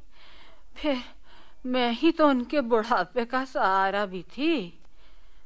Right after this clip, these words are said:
एक दिन उन्होंने समझाया कि नाच गाना सीखने में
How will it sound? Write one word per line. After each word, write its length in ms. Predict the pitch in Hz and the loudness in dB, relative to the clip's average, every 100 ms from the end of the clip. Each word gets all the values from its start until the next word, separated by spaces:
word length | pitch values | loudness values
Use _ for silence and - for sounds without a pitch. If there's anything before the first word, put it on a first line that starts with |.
| - - - | -12 -12 -6
एक 340 | 226 185 180 196 | -4 -4 -6 -4
दिन 180 | 214 175 | -4 -4
उन्होंने 400 | 165 202 185 175 | -4 -6 -6 -10
समझाया 720 | - 247 247 254 277 269 262 - - - - - - - - - - - - | -8 -6 -4 -4 -2 -2 -4 -8 -12 -14 -12 -12 -12 -12 -12 -12 -12 -12 -10
कि 140 | - 202 | -8 -6
नाच 440 | 214 233 240 247 | 0 4 4 4
गाना 420 | 247 262 262 262 | 4 6 6 2
सीखने 520 | 262 - 240 240 254 247 | 0 -2 -4 -2 -2 -2
में 180 | 247 | -2